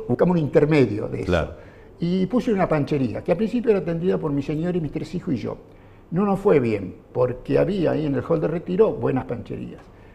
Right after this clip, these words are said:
Speaker 1: Entonces, ¿qué hice? Fui, hice curso de microempresario, curso de comidas rápidas, lo hice con mi hijo, ¿no? Y después fuimos al microcentro, hicimos la Universidad de la Calle. Recorrimos todas las pancherías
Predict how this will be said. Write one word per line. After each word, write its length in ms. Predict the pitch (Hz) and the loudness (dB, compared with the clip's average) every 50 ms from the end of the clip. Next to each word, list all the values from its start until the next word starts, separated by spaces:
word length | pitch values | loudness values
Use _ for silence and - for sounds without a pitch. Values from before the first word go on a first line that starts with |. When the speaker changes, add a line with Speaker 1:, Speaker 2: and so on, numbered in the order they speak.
| - - | -14 -8
Speaker 1:
Entonces, 400 | - 139 131 - 202 190 202 190 | -6 -4 -2 -2 -2 -2 -2 -4
¿qué 140 | - 190 175 | -2 0 0
hice? 420 | 180 214 196 - - 127 113 - - - - - - - - - - - - - - | 0 0 -2 -6 -10 -12 -12 -12 -14 -18 -20 -20 -20 -20 -20 -20 -20 -20 -20 -12 -4
Fui, 160 | - 175 208 | -2 0 0
hice 260 | 208 208 180 - 151 131 | 0 0 -2 -2 -4 -2
curso 240 | - 180 180 180 | 0 -2 0 0
de 60 | 160 151 | 0 -2
microempresario, 920 | 151 147 151 151 151 139 165 175 160 - 202 190 185 175 170 175 165 160 | -2 -4 -4 -4 -4 -4 -4 -6 -4 0 0 2 2 2 0 -2 -6 -6
curso 320 | - 175 175 - - 160 | -6 -8 -8 -6 -2 -2
de 80 | 143 139 | -2 -2
comidas 420 | 143 147 139 147 156 156 156 156 - | -2 -2 -2 0 0 -2 -2 -2 -2
rápidas, 500 | 185 190 185 175 - 170 165 180 175 151 | -2 0 0 0 -2 -2 -4 -2 -2 -2
lo 100 | 135 135 | -2 -2
hice 180 | 143 135 147 | -2 -2 -4
con 160 | 135 135 123 127 | -6 -4 -4 -2
mi 120 | 147 170 | -2 -2
hijo, 140 | 156 - 127 | -4 -4 -6
¿no? 180 | 131 175 233 - - - - - - - - - - - | -8 -8 -8 -10 -16 -20 -20 -20 -20 -20 -20 -16 -6 0
Y 80 | - | 4
después 280 | 165 196 190 - 226 220 | 4 4 6 4 2 2
fuimos 440 | - 214 202 196 208 214 196 - - - - - | 2 -2 -2 0 -2 -4 -4 -8 -12 -14 -4 0
al 140 | 151 139 | 2 2
microcentro, 800 | 160 175 175 185 196 185 - 220 208 202 190 196 196 214 220 - - 151 | 2 0 -2 -4 -4 -2 0 -2 -2 -2 -2 -4 -2 -2 -2 -4 -4 -8
hicimos 380 | 135 127 - 185 170 180 175 | -8 -6 -4 -4 -2 -2 0
la 100 | 151 147 | 0 0
Universidad 520 | 143 143 143 139 139 - - - 147 147 147 | 2 2 2 0 0 -2 -2 0 0 2 2
de 80 | 139 | 2
la 140 | 120 113 - | 0 -2 -4
Calle. 300 | - 98 - - - - - - - - - - - | -6 -12 -14 -14 -16 -20 -20 -20 -20 -20 -20 -20 -10
Recorrimos 760 | - 139 151 - - 175 165 160 170 160 131 127 123 - - | -2 -2 -2 2 2 2 2 2 2 0 -2 -2 -4 -4 0
todas 180 | - 226 226 208 | 2 4 4 4
las 100 | 185 - | 2 0
pancherías 640 | - 165 147 127 156 147 160 170 147 120 - - | -2 -2 -4 -2 -4 -2 -2 -2 -4 -4 -6 -12